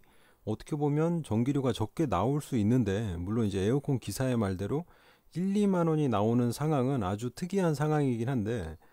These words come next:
가능은 하거든요. 그리고 사실 냉방으로 돌리는 것보다 제습으로 돌렸을 때, 어, 조금 더 전기료가 적게 나올 여지가 있어요, 있기는.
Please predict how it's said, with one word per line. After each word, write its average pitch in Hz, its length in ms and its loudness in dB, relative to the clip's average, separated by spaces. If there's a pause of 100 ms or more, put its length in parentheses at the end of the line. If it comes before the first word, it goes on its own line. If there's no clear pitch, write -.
(280)
가능은 165 480 0
하거든요. 147 540 -4 (180)
그리고 104 520 -4 (340)
사실 123 220 -8
냉방으로 131 520 4
돌리는 123 480 2
것보다 117 460 -4
제습으로 131 520 -4
돌렸을 110 480 -2
때, 151 280 -4 (560)
어, 95 360 -6 (220)
조금 208 320 2
더 196 140 2
전기료가 156 440 2
적게 135 300 -4
나올 147 260 2
여지가 117 380 2
있어요, 101 500 0
있기는. 92 460 -2